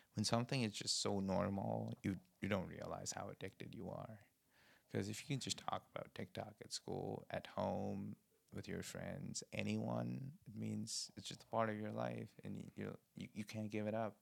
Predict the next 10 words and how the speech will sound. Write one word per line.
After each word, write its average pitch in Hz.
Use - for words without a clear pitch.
You -
don't 107
realize 104
y-, -
you -
can't -
give -
it 82
up. 58
<laughs> -